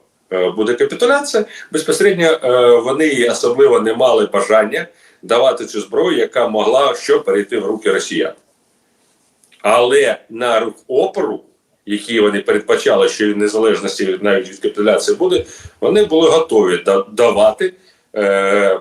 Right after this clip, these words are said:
певне озброєння, яке, в принципі, і зайшло на початку, до початку Великої війни, якраз що стосується тих самих протитанкових засобів, бо це, е, якраз і була основа початку,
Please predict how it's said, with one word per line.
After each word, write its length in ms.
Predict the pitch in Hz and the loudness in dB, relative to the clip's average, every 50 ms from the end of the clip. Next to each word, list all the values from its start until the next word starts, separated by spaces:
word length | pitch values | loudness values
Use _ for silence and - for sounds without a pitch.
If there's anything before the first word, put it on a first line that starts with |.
| - - | -2 0
певне 260 | 160 175 160 151 139 | 0 0 0 0 0
озброєння, 600 | 120 104 - - - - - 156 160 160 156 151 - | 0 0 -2 -2 -2 2 2 2 2 2 0 -2 -2
яке, 320 | 117 135 131 131 - 135 | -2 -4 -4 -2 -2 -2
в 100 | - 160 | -2 -2
принципі, 420 | - 156 180 170 - - 135 - 156 | -2 -2 -2 -2 -4 -6 -4 -2 -2
і 60 | 151 | -2
зайшло 580 | - - 151 160 160 156 - 175 175 165 139 113 | 0 0 0 0 0 0 -2 0 0 0 0 0
на 80 | 120 | -2
початку, 720 | 120 - 123 120 - - 143 135 123 - - - 107 104 | -2 -2 -2 -4 0 0 0 0 0 -2 -4 -6 -6 -4
до 160 | 104 - - | 0 0 0
початку 500 | - 123 120 120 - 127 113 - - 117 | 2 2 -2 0 0 -2 -2 -2 -6 -8
Великої 400 | 107 113 117 110 107 - 110 107 | -6 -4 -4 -4 -4 -2 -2 -2
війни, 440 | 107 110 117 117 120 165 196 208 202 - - - - _ - | -2 -2 -4 -6 -4 0 0 0 0 -2 -10 -20 -20 _ -2
якраз 380 | - 110 107 - 135 147 180 - | -2 -2 0 2 2 2 2 0
що 140 | - 160 - | -2 -4 -4
стосується 580 | - 117 104 - - 156 151 139 - 113 104 | -2 -4 -6 -2 0 0 0 0 0 -2 -4
тих 160 | - 127 117 | -4 -6 -6
самих 300 | 113 - 127 120 113 104 | -2 0 0 0 0 -2
протитанкових 760 | - - 120 - - 113 104 - 117 110 104 - 110 104 101 | -2 0 0 0 0 0 0 0 0 0 2 0 0 0 2
засобів, 460 | 101 139 139 135 - 104 110 104 98 | 2 0 0 0 -2 -2 -2 -2 0
бо 100 | 101 110 | 0 -2
це, 320 | 104 - - 127 123 117 - - - - _ _ - | -2 0 0 0 0 0 0 -4 -18 -20 _ _ -8
е, 500 | - 95 95 95 95 95 92 92 92 92 | -2 0 2 2 4 4 4 2 2 2
якраз 420 | 92 101 104 - 127 123 120 - - | 2 0 0 2 2 0 0 2 0
і 40 | |
була 360 | 120 117 135 147 151 139 123 104 | 0 2 2 2 4 4 2 2
основа 540 | 107 107 98 - - - 135 147 143 120 | 0 -2 -6 -6 -6 -4 -2 0 0 0
початку, 680 | - - 101 95 - 127 131 127 - - 127 107 95 | -2 -4 -6 -4 -2 -2 -2 -2 -4 -4 -4 -4 -4